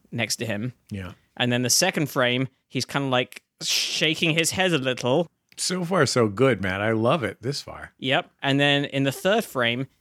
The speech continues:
Speaker 1: he's, like, half walking out of his dog bed. He still has his rear legs in the bed, but his front paws outside of the dog bed. And the third thought bubble, and let's remember the first bit said, "I'm up."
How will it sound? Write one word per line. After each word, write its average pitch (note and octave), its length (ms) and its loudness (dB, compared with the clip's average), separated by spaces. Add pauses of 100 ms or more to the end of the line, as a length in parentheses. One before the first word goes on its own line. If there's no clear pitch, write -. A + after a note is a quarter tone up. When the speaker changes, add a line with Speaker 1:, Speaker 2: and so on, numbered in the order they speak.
Speaker 1:
he's, D3 280 -2
like, C#3 180 2
half F3 440 -2
walking D#3+ 440 -2
out D3 260 0
of C3 80 -8
his A#2+ 140 -2
dog A#2 240 -2
bed. A#2 140 -2
He C3 120 -6
still D#3 240 0
has D3 240 -2
his B2+ 260 -6
rear D3 420 2
legs C3+ 420 0 (100)
in C3 180 0
the A#2+ 80 -2
bed, A#2 260 0
but A#2 120 -4
his A#2 120 -4
front C3+ 320 0
paws B2 480 0 (640)
outside C3+ 480 2
of G#2+ 120 -6
the B2 80 -6
dog A2 260 -4
bed. A#2 300 -6 (300)
And B2+ 200 0
the A#2 80 2
third D#3 360 0
thought B2+ 340 -2
bubble, A#2+ 280 0
and C#3+ 140 2
let's F3 220 0
remember D#3+ 240 2
the C3+ 80 -4
first E3+ 340 0
bit C#3 240 -2
said, C3 220 0 (120)
"I'm C3 200 -2
up." A#2+ 340 -2